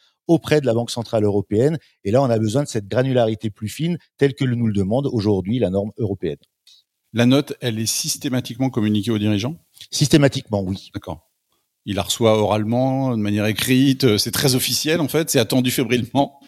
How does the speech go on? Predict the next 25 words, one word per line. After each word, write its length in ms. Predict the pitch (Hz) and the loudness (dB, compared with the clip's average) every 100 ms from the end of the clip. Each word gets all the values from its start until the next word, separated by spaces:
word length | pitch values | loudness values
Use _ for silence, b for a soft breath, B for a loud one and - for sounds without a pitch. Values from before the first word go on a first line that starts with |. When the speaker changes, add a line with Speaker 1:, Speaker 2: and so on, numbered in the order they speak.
| - | -16
Speaker 1:
Euh, 320 | - - 104 | -10 -6 -6
je 260 | 90 90 127 | -6 -4 0
pense 300 | - 160 - | 2 2 2
que 80 | |
c'est 160 | 123 135 | 0 2
attendu 460 | 127 127 127 123 180 | 2 2 0 0 0
fébrilement, 440 | 135 120 131 127 | 0 0 2 2
je 100 | 113 | 0
sais 160 | - 113 | -2 2
pas, 180 | 135 | 2
mais 40 | 135 | 2
en 80 | 110 | -2
tout 100 | 123 | -2
cas, 120 | 120 | -2
effectivement, 460 | 117 104 117 123 | -2 -6 -4 -2
dès 120 | 123 135 | 0 0
que 120 | 131 | 0
la 80 | 117 | -2
cotation 360 | 120 117 - | 0 -2 -2
est 120 | 117 | -2
attribuée, 480 | 110 - 104 117 135 | -2 -2 0 2 2
un 120 | 117 127 | 0 -2
courrier 280 | 123 120 | 0 0
est 100 | 123 | 2
adressé 400 | 113 101 107 123 | 0 0 -2 -4